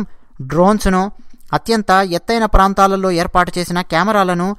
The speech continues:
నిఘా వ్యవస్థ కోసం ఈ హైటెక్ సెక్యూరిటీని ఉపయోగిస్తూ ఉన్నారు. అలాగే భూకంపాలు వచ్చినా సరే నిర్మాణాలు చెక్కుచెదరకుండా ఉండేలాగా సరికొత్త సాంకేతికతను జోడించి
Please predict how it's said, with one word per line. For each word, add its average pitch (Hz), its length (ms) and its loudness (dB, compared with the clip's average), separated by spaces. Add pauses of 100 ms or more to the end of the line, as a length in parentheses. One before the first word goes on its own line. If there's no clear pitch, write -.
(340)
నిఘా 175 300 2
వ్యవస్థ 190 360 0
కోసం 185 520 -4
ఈ 175 120 -6
హైటెక్ 196 380 -4
సెక్యూరిటీని 196 720 -4 (460)
ఉపయోగిస్తూ 202 680 0
ఉన్నారు. 190 260 -2 (280)
అలాగే 175 360 0 (280)
భూకంపాలు 220 680 6
వచ్చినా 185 380 0
సరే 185 300 -2
నిర్మాణాలు 190 640 2 (160)
చెక్కుచెదరకుండా 208 1000 0
ఉండేలాగా 180 580 0 (420)
సరికొత్త 196 600 0
సాంకేతికతను 214 920 -2 (220)
జోడించి 190 480 0